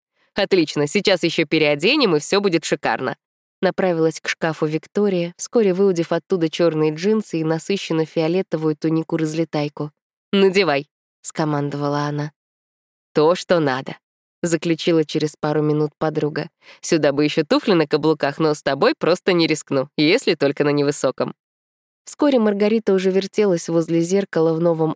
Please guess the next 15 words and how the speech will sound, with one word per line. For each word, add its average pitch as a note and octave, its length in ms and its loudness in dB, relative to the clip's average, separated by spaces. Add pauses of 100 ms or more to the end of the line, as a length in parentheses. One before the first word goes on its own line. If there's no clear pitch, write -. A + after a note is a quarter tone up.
образе, F3 520 0
который F3 400 0
дополнили E3 600 2
массивные D#3+ 600 0
серьги E3+ 520 -2
и D#3 40 0
браслеты D#3+ 520 -2
под - 160 -4
старину. F3 560 -2 (500)
Да, D#3+ 360 -2
ей G3 340 2
определенно G3+ 720 2
все G#3 220 -2
это A3 180 -2
шло. A#3 380 0